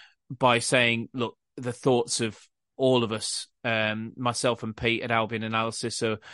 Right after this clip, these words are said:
with Eric and his wife. I'm delighted to hear that, that, that she's, she's massively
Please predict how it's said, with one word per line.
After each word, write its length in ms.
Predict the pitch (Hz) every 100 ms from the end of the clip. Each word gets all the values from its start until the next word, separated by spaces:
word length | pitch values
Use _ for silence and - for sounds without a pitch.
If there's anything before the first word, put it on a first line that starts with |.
| - -
with 220 | - 120 123
Eric 320 | 135 117 110
and 100 | 120
his 160 | 113 -
wife. 300 | 120 113 -
I'm 140 | 117
delighted 580 | 110 127 123 123 120 113
to 80 | 120
hear 240 | 113 117
that, 280 | 110 117 - -
that, 300 | 120 - 127
that 180 | 117 -
she's, 320 | - 117 - - - -
she's 280 | - 127 113
massively 840 | 127 131 127 - 117 117 113 110